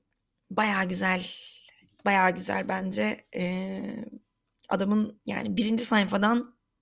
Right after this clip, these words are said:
dehasına ikna oldum ben. Diyorum ve üçüncü kitabıma geçiyorum listedeki. Ee, There's a Boy in the Girls' Bathroom. Bu bir, e,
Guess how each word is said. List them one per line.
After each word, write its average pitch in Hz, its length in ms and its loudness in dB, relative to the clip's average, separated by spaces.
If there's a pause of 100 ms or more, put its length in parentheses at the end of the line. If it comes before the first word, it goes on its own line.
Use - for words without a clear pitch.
(140)
dehasına 202 540 4
ikna 208 440 4
oldum 190 260 0
ben. 202 180 -2 (1300)
Diyorum 302 360 6
ve 370 120 2
üçüncü 330 640 0 (560)
kitabıma 202 380 0
geçiyorum 196 580 0
listedeki. 202 760 0 (960)
Ee, 202 440 4
There's 226 280 10
a 233 120 6
Boy 262 280 8
in 240 80 4
the 254 60 6
Girls' 220 380 6
Bathroom. 202 580 0
Bu 254 260 6 (760)
bir, 254 420 4
e, 208 420 2